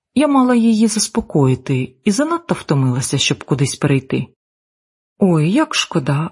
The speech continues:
вибач, я її не чув". Схоже, Еша це справді засмутило. "Мабуть, я винний. Я їй учора перед роботою на Ютубі ведмедів показував".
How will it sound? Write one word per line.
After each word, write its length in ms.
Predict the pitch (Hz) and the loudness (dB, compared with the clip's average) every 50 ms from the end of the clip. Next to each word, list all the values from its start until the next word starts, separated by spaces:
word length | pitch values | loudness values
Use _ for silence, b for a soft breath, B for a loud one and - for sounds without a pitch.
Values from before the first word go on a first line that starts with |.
| _ | _
вибач, 540 | - 254 269 220 135 113 135 135 - - - _ | 0 2 2 2 2 0 -4 -4 -6 -10 -8 _
я 140 | 247 277 285 | 0 0 2
її 280 | 254 254 247 233 247 | 2 2 2 4 4
не 120 | 233 226 226 | 4 4 4
чув". 460 | 226 - - 135 120 110 - - _ _ _ _ _ _ _ _ _ _ _ _ _ _ | 2 -2 -4 -4 -4 -6 -8 -16 _ _ _ _ _ _ _ _ _ _ _ _ _ _
Схоже, 720 | - - - - - - - 131 131 110 113 123 117 - - _ - - | -12 -10 -10 -10 -6 -2 0 0 2 2 0 -2 -4 -6 -10 _ -4 -2
Еша 380 | 131 131 165 180 - - - | 0 0 2 2 2 0 -2
це 220 | 311 302 - - 165 | -2 -2 -2 -2 -2
справді 560 | - - - - - 131 131 139 170 175 202 | -2 -4 -6 -4 -2 0 0 0 0 0 -2
засмутило. 760 | 190 - 208 - - 214 208 208 - 156 123 113 113 113 120 117 _ _ _ _ _ _ _ _ _ _ _ _ _ _ _ _ _ | 0 0 -2 2 2 2 2 2 0 -4 -4 -4 -6 -8 -10 -12 _ _ _ _ _ _ _ _ _ _ _ _ _ _ _ _ _
"Мабуть, 420 | - 269 269 254 233 262 - - 226 | 2 4 4 4 2 0 -2 0 0
я 180 | 208 175 139 | 2 2 2
винний. 640 | 123 110 123 127 127 127 131 139 139 127 - - _ _ _ _ _ _ _ _ _ _ _ _ | 0 -2 -2 0 0 0 -2 -4 -6 -8 -10 -18 _ _ _ _ _ _ _ _ _ _ _ _
Я 140 | 202 214 226 | 0 2 4
їй 220 | 220 214 214 208 | 4 4 2 2
учора 460 | - 208 208 208 - - 214 208 202 | 2 0 0 2 2 2 2 2 2
перед 300 | 196 - 208 202 190 185 | 0 0 0 0 0 0
роботою 640 | 220 247 247 302 339 339 - - 196 175 165 - - - | 0 0 0 0 0 0 2 2 2 2 2 0 2 2
на 120 | 220 240 | 4 4
Ютубі 440 | 240 233 240 220 - 254 220 214 220 | 4 4 0 0 -2 0 2 2 2
ведмедів 520 | 202 214 185 156 135 139 127 113 - 123 | 2 2 0 -2 -2 -2 -2 -2 -4 -8
показував". 760 | - - 147 - - 143 131 120 - 139 123 135 135 - - | -4 -4 -4 -2 0 0 -2 -2 -2 -4 -6 -6 -8 -12 -16